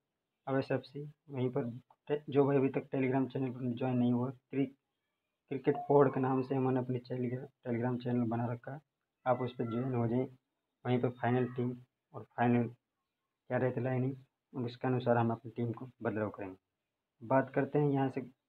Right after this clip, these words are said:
last match अलावेस ज़ीरो तीन के साथ हार कर आ रही है अपना match। वहीं बात करते हैं goalkeeper सजी मोनक।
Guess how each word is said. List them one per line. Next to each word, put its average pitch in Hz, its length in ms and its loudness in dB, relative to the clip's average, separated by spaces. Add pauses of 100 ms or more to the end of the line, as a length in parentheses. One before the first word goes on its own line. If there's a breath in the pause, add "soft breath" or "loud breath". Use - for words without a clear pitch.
(100)
last 131 340 4
match 139 300 4 (240)
अलावेस 127 400 4 (960)
ज़ीरो 127 300 4
तीन 135 200 2
के 131 80 -6
साथ 123 280 0
हार 117 160 0
कर 120 180 -2 (300)
आ 120 80 6
रही 113 160 4
है 120 80 0
अपना 120 140 -4
match। 123 260 -4 (260)
वहीं 120 180 -4
बात 123 220 -4
करते 117 200 -6
हैं 117 220 -6
goalkeeper 123 600 -2 (960)
सजी 131 220 2
मोनक। 135 400 4